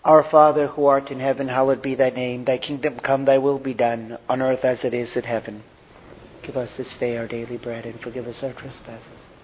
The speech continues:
as we forgive those who trespass against us. And lead us not into temptation, but deliver us from evil.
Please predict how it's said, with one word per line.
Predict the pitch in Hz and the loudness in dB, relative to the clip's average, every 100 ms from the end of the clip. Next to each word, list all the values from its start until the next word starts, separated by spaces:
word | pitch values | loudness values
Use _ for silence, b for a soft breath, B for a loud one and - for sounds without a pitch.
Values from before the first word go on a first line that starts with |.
| - - - - | -20 -20 -20 -14
as | - | -2
we | 151 143 | 2 2
forgive | - 123 120 | 2 -2 -2
those | 120 120 113 | -2 -4 -6
who | |
trespass | 117 120 117 - 117 117 - | -8 -6 -8 -8 -8 -8 -12
against | 117 117 - - | -12 -12 -16 -18
us. | 117 - - - - - - - - - | -20 -20 -20 -20 -20 -20 -20 -20 -16 -8
And | 135 | 0
lead | 139 123 | 2 0
us | - | -2
not | 127 117 | -2 0
into | 117 110 | -2 -6
temptation, | - 113 - 117 110 110 110 | -10 -10 -6 -6 -6 -8 -6
but | 113 113 | -8 -6
deliver | 113 110 113 | -6 -6 -8
us | 113 110 | -12 -12
from | - 104 | -12 -10
evil. | 113 110 110 | -12 -14 -18